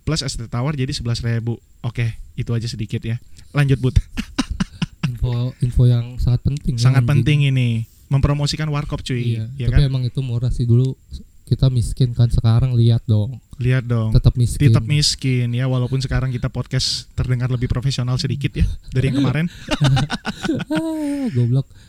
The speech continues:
Speaker 2: Eh, tadi apa ya, ada tuh gua, anjing.
Speaker 1: Pokoknya
Speaker 2: Oh,
Speaker 1: tadi ngomongin
Speaker 2: pokoknya dulu masih hangat lah ya.
Speaker 1: Masih
Speaker 2: Terbentuk
Speaker 1: hangat.
Speaker 2: grupnya itu pas tiga S M A, ada
Speaker 1: Hmm.
Speaker 2: pentas seni. Dan itu asik banget sih menurut gua.
Speaker 1: Hmm.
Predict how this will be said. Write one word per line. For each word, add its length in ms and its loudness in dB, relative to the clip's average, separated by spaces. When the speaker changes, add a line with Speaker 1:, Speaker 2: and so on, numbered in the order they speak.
Speaker 2:
Eh, 180 0
tadi 200 -2
apa 120 -2
ya, 100 -2
ada 160 2
tuh 140 0
gua, 220 4
anjing. 400 0
Speaker 1:
Pokoknya 240 -2
Speaker 2:
Oh, 60 4
Speaker 1:
tadi 220 2
ngomongin 140 -4
Speaker 2:
pokoknya 40 -4
dulu 220 2
masih 260 -2
hangat 260 -4
lah 160 -2
ya. 160 2
Speaker 1:
Masih 240 0
Speaker 2:
Terbentuk 800 6
Speaker 1:
hangat. 140 -18
Speaker 2:
grupnya 400 2
itu 140 0
pas 140 2
tiga 280 0
S 140 0
M 180 0
A, 200 2
ada 120 4
Speaker 1:
Hmm. 80 2
Speaker 2:
pentas 300 4
seni. 360 -4
Dan 140 0
itu 260 2
asik 260 2
banget 360 4
sih 120 0
menurut 420 0
gua. 280 -2
Speaker 1:
Hmm. 380 -12